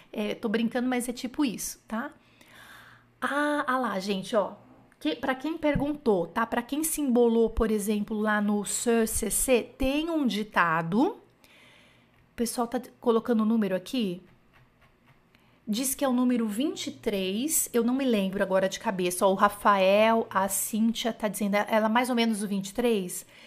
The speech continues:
Que aí eu fiz o ditado de frases também com C C C. Foi algo desse tipo. Eu acho que pode aju-, a te ajudar, tá bom?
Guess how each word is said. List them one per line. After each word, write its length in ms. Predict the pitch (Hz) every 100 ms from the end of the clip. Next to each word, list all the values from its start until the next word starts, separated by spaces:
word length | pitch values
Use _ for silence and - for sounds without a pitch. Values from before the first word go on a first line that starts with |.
| - - -
Que 160 | -
aí 200 | 240 226
eu 100 | 240
fiz 360 | 240 - 247 233
o 60 | 233
ditado 400 | 226 233 208 208
de 140 | 226
frases 680 | - - 220 226 233 240 226
também 400 | 226 202 202 220
com 180 | 233 226
C 260 | - 247
C 220 | 247 254 240
C. 420 | - - 208 214
Foi 260 | - 233 233
algo 440 | 226 247 247 262
desse 400 | 226 269 285 -
tipo. 380 | 254 - 202 196
Eu 60 | 214
acho 160 | 220
que 120 | - 247
pode 340 | 247 226 233
aju-, 300 | 240 233 254
a 80 | 226
te 180 | 226 254
ajudar, 600 | 226 233 214 214 208 208
tá 100 | 220
bom? 420 | 180 208 247 285